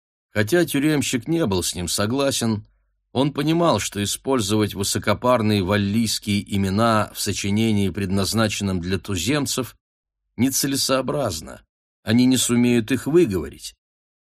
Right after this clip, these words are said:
Так что он посвятил изучению проблемы некоторое время.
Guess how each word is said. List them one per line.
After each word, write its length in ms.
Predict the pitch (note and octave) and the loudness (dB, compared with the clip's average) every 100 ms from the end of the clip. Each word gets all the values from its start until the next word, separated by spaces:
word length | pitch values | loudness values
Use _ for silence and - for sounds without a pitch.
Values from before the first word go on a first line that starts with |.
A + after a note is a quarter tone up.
| _ - | _ -4
Так 220 | G2+ A#2+ | -2 0
что 220 | - A#2+ | 0 0
он 160 | C#3 C3+ | 0 0
посвятил 540 | B2 - A#2+ A2 C3+ | -2 0 -2 2 0
изучению 680 | - A#2 G#2 G#2 A#2+ A2 G#2+ | 0 -2 0 0 0 2 2
проблемы 580 | G2+ G2 F2+ F#2 G2+ A2 | 0 -2 0 0 2 2
некоторое 500 | G#2 F#2 - G#2+ A2 | 2 0 -2 0 0
время. 460 | A2 E2+ C#2 - | 0 -2 -8 -16